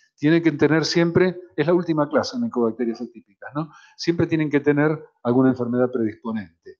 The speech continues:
Y la número uno es el sida. Bueno, la mortalidad. La mortalidad es escandalosa y sigue siendo a la fecha, ¿eh? Estadística tras estadística, informe global de oms tras informe de global,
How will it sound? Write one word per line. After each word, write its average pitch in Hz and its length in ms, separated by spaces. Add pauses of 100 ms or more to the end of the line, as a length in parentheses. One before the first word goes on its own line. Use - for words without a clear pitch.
(140)
Y 120 100
la 117 160
número 147 320
uno 156 480
es - 180
el 104 60
sida. 85 440 (920)
Bueno, 113 340 (760)
la 160 120
mortalidad. 160 760 (120)
La 135 140
mortalidad 180 420
es 220 120
escandalosa 131 960 (240)
y 143 80
sigue 226 260
siendo 214 380
a 135 80
la 131 80
fecha, 110 600
¿eh? 151 160 (240)
Estadística 143 640
tras 113 200
estadística, 147 800
informe 139 480
global 143 320
de 135 140
oms 165 260
tras 113 220
informe 139 400
de 113 120
global, 190 500